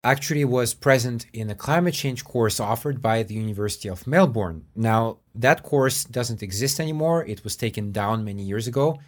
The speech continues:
I don't know the reason why, but this particular lecture I thought was very effective,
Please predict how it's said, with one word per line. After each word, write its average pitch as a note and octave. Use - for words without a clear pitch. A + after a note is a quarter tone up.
I G#2
don't A2+
know A2+
the G#2
reason G2+
why, G2+
but A2+
this C#3+
particular D#3+
lecture A2+
I A#2+
thought C3+
was A#2
very A#2
effective, G2